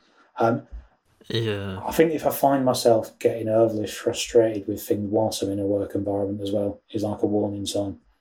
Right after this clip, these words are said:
Speaker 2: Sounds like it's more likely to come from, uh, a lack of passion or a lack of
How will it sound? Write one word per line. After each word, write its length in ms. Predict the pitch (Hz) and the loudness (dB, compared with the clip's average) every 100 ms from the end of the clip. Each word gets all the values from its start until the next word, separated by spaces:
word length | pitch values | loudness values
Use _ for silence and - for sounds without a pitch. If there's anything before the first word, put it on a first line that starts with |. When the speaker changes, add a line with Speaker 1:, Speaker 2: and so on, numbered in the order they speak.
| - | -4
Speaker 2:
Sounds 320 | 226 233 214 | 0 2 2
like 240 | 123 - | 0 0
it's 440 | 123 - - - - | -4 -4 -12 -10 -4
more 420 | 156 127 135 127 | 2 6 6 6
likely 560 | 120 120 127 117 113 101 | 6 4 2 -2 -2 -2
to 160 | - | -6
come 400 | - - 107 104 | -6 -2 0 -2
from, 800 | 95 - 98 95 92 92 92 101 - _ _ - - _ _ _ _ _ _ - | -4 -2 0 2 0 -4 -8 -10 -14 _ _ -20 -20 _ _ _ _ _ _ -18
uh, 320 | 92 92 - - _ _ _ _ _ _ _ _ - _ | -14 -12 -12 -16 _ _ _ _ _ _ _ _ -20 _
a 80 | 107 | 0
lack 400 | 107 113 110 - | 4 4 4 -2
of 300 | 110 - - | -6 -6 -6
passion 560 | - 135 - - 64 - - - _ _ - _ _ _ | 0 0 0 -2 -6 -14 -20 -20 _ _ -20 _ _ _
or 220 | 113 101 | 4 6
a 80 | 107 | 6
lack 320 | 110 107 - | 4 2 -6
of 300 | 98 - - | -12 -12 -16